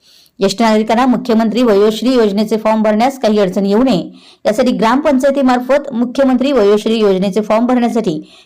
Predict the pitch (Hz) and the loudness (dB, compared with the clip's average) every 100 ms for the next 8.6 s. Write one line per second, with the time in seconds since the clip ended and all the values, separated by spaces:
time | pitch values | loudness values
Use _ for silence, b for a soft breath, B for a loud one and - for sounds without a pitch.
0 | B - 262 339 285 208 208 240 160 156 | B -2 -2 0 0 0 -2 0 -2 -4
1 | - _ b b b 220 220 240 294 302 | -10 _ b b b -2 0 0 -2 0
2 | 269 285 240 262 262 247 233 220 233 240 | 2 2 2 -2 -2 -2 0 0 0 0
3 | 226 220 208 214 233 269 208 - 214 214 | 0 0 0 0 2 0 -2 -6 -2 0
4 | 214 226 214 226 208 226 302 - b b | 0 -4 -2 -2 0 -2 -2 -8 b b
5 | b b 214 233 233 220 240 262 285 277 | b b -2 0 0 0 -2 -2 0 0
6 | 269 269 262 254 285 294 196 220 220 247 | 0 0 0 0 -2 -2 -2 -2 0 -2
7 | 240 240 247 240 254 202 202 240 285 320 | 0 0 0 0 0 0 0 0 0 0
8 | 294 247 226 214 220 | 0 0 0 2 2